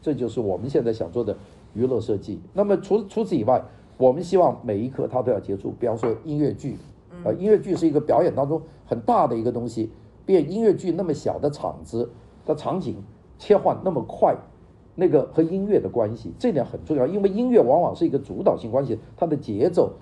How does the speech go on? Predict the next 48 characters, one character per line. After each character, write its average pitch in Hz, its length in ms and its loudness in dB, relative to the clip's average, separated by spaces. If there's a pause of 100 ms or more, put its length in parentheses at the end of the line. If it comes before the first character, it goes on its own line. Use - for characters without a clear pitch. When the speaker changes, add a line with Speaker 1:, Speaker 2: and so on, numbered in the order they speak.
(100)
Speaker 1:
它 196 80 0
的 180 60 4
换 196 200 2
场 101 140 -4
是 - 80 -8
跟 151 160 -2
音 208 100 -4
乐 240 140 4
发 101 140 0
生 107 120 -6
关 110 220 0
系， 107 180 -8 (280)
而 214 160 6
我 135 100 0
们 147 80 -6
大 170 140 2
部 151 100 -4
分 147 100 0
学 143 140 -2
生 156 140 -4
没 117 100 -2
有 143 120 4
学 - 140 -4
过 101 120 -4
音 107 180 -6
乐， 117 160 -4 (340)
那 202 120 0
进 190 180 0
来 170 100 4
你 175 100 -4
怎 165 160 -4
么 120 100 -4 (340)
处 214 140 -2
理 135 100 0
一 113 40 -4
个 151 80 2
音 170 180 -2
乐 175 160 4
呢？ 120 180 -4
你 110 80 -8
看 147 200 0
我 113 100 2
们 143 80 -8
现 156 140 -2
在 139 80 -2
做 139 180 -4
这 127 120 0
个 113 200 0